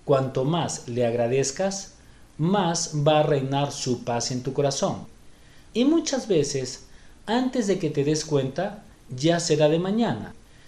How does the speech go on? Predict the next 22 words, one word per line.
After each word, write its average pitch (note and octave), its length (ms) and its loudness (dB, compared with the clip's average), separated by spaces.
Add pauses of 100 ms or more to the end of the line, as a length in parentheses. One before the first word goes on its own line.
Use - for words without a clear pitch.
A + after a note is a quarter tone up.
(140)
Ni G3+ 220 2
siquiera A3+ 540 2
sabrás F3 560 0
en F#3 220 -2
qué G#3+ 120 4
momento E3 520 2
te C3+ 140 -4
quedaste A#2 500 -2
dormido. C#3 580 -2 (560)
Esa F#3+ 580 0
es E3 160 2
la D3 140 4
forma C#3+ 520 -2
en B2+ 200 -4
que B2 100 -2
la A2 220 -4
paz C3+ 220 0
de B2+ 100 -2
Dios C#3 440 -2
reina A2 640 -2
en F#2+ 140 -12
ti. D#2+ 160 -18